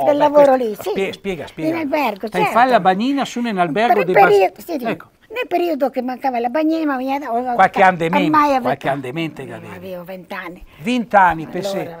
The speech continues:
Speaker 1: vent'anni.
Speaker 2: quindi te avevi quelle bei scarponzini che te avevi di che, che fai a tuo papà, no? No.
Speaker 1: <laughs> Altri tempi, sì, sì.
Speaker 2: Altri te, te avevi quei scarponzini che te fai a tuo papà, te
Speaker 1: Eh,
Speaker 2: mi avevi
Speaker 1: sì,
Speaker 2: contato.
Speaker 1: certo, le sgalmere,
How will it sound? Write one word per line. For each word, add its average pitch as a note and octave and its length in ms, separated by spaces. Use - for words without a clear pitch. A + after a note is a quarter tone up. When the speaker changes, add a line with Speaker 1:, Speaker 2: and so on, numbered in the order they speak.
Speaker 1:
vent'anni. D#3+ 360
Speaker 2:
quindi G3+ 300
te F3+ 180
avevi F3+ 220
quelle E3 260
bei F3+ 140
scarponzini E3+ 760
che D#3+ 100
te D#3 120
avevi D3+ 240
di D#3+ 160
che, D3+ 160
che - 160
fai E3+ 160
a E3 80
tuo D#3 140
papà, C#3+ 520
no? D#3 280
No. D3 200
Speaker 1:
<laughs> - 140
Altri A#3 340
tempi, A3 340
sì, - 80
sì. A#4 100
Speaker 2:
Altri F#3 340
te, C#3+ 220
te - 100
avevi B3+ 200
quei F#3 140
scarponzini D#3+ 640
che G4 100
te - 100
fai - 120
a - 60
tuo A3+ 120
papà, G#3+ 340
te C4+ 100
Speaker 1:
Eh, - 20
Speaker 2:
mi D4 60
avevi - 180
Speaker 1:
sì, - 60
Speaker 2:
contato. - 400
Speaker 1:
certo, F3 100
le G#3 180
sgalmere, E3+ 680